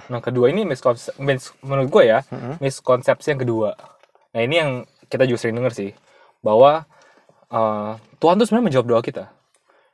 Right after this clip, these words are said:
Speaker 1: Tapi jawabannya, tapi jawaban Tuhan tuh antara tiga ini. Iya,
Speaker 2: Apa tuh? Heeh.
Speaker 1: tidak, atau tunggu.
Speaker 2: Hmm.
Speaker 1: Nah, ini terkesan sebenarnya, eh, masuk akal gitu.
Speaker 2: Iya.
Speaker 1: Tapi sebenarnya kalau kita pikirin lagi,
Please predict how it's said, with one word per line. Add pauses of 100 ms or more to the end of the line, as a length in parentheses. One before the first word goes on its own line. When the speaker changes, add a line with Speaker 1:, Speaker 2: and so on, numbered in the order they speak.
(280)
Speaker 1:
Tapi
jawabannya, (120)
tapi
jawaban
Tuhan
tuh (400)
antara
tiga
ini. (680)
Iya,
Speaker 2:
Apa
tuh? (180)
Heeh. (160)
Speaker 1:
tidak, (140)
atau
tunggu. (440)
Speaker 2:
Hmm.
Speaker 1:
Nah,
ini (220)
terkesan
sebenarnya, (880)
eh,
masuk
akal (380)
gitu.
Speaker 2:
Iya.
Speaker 1:
Tapi
sebenarnya
kalau
kita
pikirin
lagi,